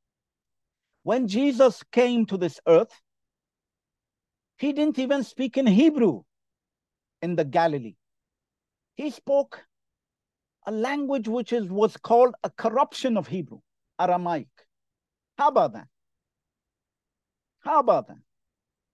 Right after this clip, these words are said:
If anybody thought that Hebrew is a holy language, I have news for you. I had a minister once told me Hebrew is like a mis-, language. Maybe Adam spoke Hebrew in the beginning. I said, "What?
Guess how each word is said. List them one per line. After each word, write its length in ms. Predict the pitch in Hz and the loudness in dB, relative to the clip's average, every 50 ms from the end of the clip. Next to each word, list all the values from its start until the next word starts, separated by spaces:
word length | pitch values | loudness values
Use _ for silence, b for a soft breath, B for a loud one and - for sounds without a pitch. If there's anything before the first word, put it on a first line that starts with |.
| _ _ _ _ _ _ _ _ _ _ _ _ _ _ _ _ _ _ _ _ _ _ _ _ | _ _ _ _ _ _ _ _ _ _ _ _ _ _ _ _ _ _ _ _ _ _ _ _
If 140 | 131 147 226 | -10 -8 -4
anybody 540 | 214 302 349 359 339 330 330 311 302 294 | -4 -2 -2 -2 4 4 4 4 4 -2
thought 320 | 240 - 294 277 277 254 - | -2 -2 -2 -2 -2 -2 -2
that 140 | 254 226 185 | -2 -2 -2
Hebrew 420 | 165 160 240 269 254 254 247 247 | -4 -6 -6 -8 -8 -8 -8 -8
is 120 | 226 180 | -6 -2
a 120 | 202 196 185 | -2 -2 0
holy 280 | 185 226 233 226 220 | 2 0 0 0 -4
language, 360 | 208 208 214 226 247 269 226 254 | -6 -8 -8 -8 -10 -6 -4 -4
I 120 | 262 247 | -2 -2
have 180 | 277 302 285 285 | -2 -4 -4 -4
news 260 | 294 311 302 233 - | -4 -4 -6 -6 -8
for 100 | _ 165 | _ -14
you. 140 | 135 104 _ _ _ _ _ _ _ _ _ _ _ _ _ _ _ _ _ _ | -14 -14 _ _ _ _ _ _ _ _ _ _ _ _ _ _ _ _ _ _
I 100 | - 127 | -8 -4
had 200 | 139 170 220 220 | -2 0 0 0
a 60 | 226 | 2
minister 380 | 214 220 254 269 240 - _ 247 | 0 0 -2 -2 -4 -2 _ -2
once 280 | 226 226 233 220 - _ | 0 0 -2 -4 -6 _
told 180 | 220 220 226 | -4 -4 -4
me 180 | 226 220 202 165 | -4 -6 -6 -6
Hebrew 380 | 190 220 220 196 233 226 220 | -6 -8 -8 -6 -6 -4 -4
is 140 | 214 175 160 | -4 -4 -2
like 200 | 190 180 170 - 180 | -2 -2 -2 -4 -6
a 40 | |
mis-, 220 | 170 170 165 143 _ _ _ _ _ _ | -6 -6 -6 -8 _ _ _ _ _ _
language. 540 | - 135 160 196 214 208 208 208 175 - - _ _ _ _ | -4 -2 -2 0 0 0 -2 -2 -2 -4 -16 _ _ _ _
Maybe 380 | - 147 170 214 196 208 208 - - | -2 0 0 2 2 0 -2 0 0
Adam 340 | 175 185 208 196 220 220 208 | 2 2 4 4 2 0 0
spoke 380 | - - _ - 196 196 156 | -4 -8 _ -4 -4 -4 -4
Hebrew 380 | - - 160 202 190 185 208 208 | -6 -6 -6 -6 -4 -2 -2 -2
in 100 | 202 190 | -2 -2
the 80 | 170 170 | -2 -2
beginning. 420 | 156 185 185 214 202 202 208 202 | -4 -4 -4 -4 -4 -4 -6 -6
I 100 | 151 139 | -6 -8
said, 180 | - - 170 139 | -6 -6 -4 -2
"What? 180 | 151 - - | -2 -2 -4